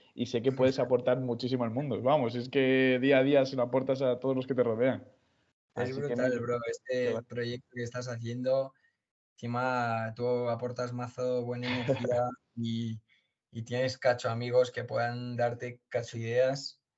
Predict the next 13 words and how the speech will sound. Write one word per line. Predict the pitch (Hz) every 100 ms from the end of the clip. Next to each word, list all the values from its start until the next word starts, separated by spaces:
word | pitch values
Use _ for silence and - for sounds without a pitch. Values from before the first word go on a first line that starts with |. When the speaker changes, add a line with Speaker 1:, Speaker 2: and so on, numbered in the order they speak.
| _ _ _ _
Speaker 2:
y, | - 117 113 110 110 107 101 -
y | 110 110
esto | 110 - 113
va | 113
a | 110
salir | 110 113 113 117 117 113 107 101 - _ _
que | 110
te | 104
cagas. | 95 101 78 - - _ _
Speaker 1:
Muy | 120 120 110
bien, | 107 101
muchas | - 120 123 117
gracias. | 113 113 117 98 101